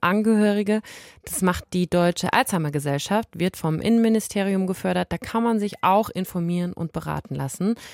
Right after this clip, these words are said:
Findet ihr sofort, wenn ihr Alzheimer-Telefon bei Google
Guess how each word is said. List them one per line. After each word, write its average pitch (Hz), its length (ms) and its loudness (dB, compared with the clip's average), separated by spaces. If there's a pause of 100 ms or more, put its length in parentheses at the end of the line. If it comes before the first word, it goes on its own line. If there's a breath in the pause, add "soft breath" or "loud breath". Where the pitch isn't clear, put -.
(160 loud breath)
Findet 202 340 0
ihr 185 160 0
sofort, 170 400 -4
wenn 160 140 0
ihr 156 180 0
Alzheimer-Telefon 151 1120 -4 (300 soft breath)
bei 151 100 -4
Google - 320 -8